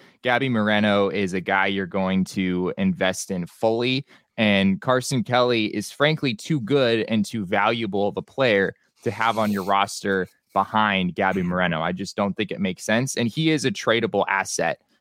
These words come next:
Uh, even though Carson Kelly didn't, you know, isn't coming off a great year, you're not gonna get as much for him as maybe you could have, um, following the previous season or, or other good years that he's had in the past. I think it's pretty clear the Diamondbacks will look to move Carson Kelly in a trade at this point.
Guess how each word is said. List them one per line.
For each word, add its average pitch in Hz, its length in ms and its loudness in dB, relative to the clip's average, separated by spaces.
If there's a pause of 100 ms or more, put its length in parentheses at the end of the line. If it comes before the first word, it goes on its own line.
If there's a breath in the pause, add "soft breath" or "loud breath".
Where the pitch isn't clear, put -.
(100)
Uh, 98 160 4
even 113 280 2
though 107 140 4
Carson 104 420 -2
Kelly 101 400 2
didn't, 101 360 0
you 95 60 0
know, 92 120 0
isn't 107 280 0
coming 123 260 0
off 117 220 0
a 117 60 -2
great 104 320 -2
year, 110 260 2
you're 101 140 0
not 104 220 0
gonna 120 140 -2
get 110 380 0
as 104 160 -6
much 107 260 0
for 110 240 2
him 104 80 4
as 92 140 -2
maybe 101 240 0
you 98 100 -2
could 110 220 -2
have, 95 360 0 (360 soft breath)
um, 98 440 2
following 101 460 0
the 85 80 -8
previous 135 460 0
season 113 400 2
or, 98 200 4
or 101 200 0
other 110 200 2
good 101 260 -2
years 98 260 -4
that 92 100 -6
he's 95 140 -4
had 98 200 0
in 95 80 0
the 90 80 -2
past. 101 460 -2 (300)
I 110 80 0
think 123 200 0
it's 127 160 -2
pretty 131 280 -2
clear 120 280 0
the 104 100 0
Diamondbacks 101 640 0
will 87 120 -12
look 98 200 -2
to - 100 -4
move 92 240 0
Carson 90 360 -4
Kelly 90 300 0
in 85 80 0
a 82 60 -2
trade 87 300 -2
at - 80 -10
this - 160 -8
point. - 280 -10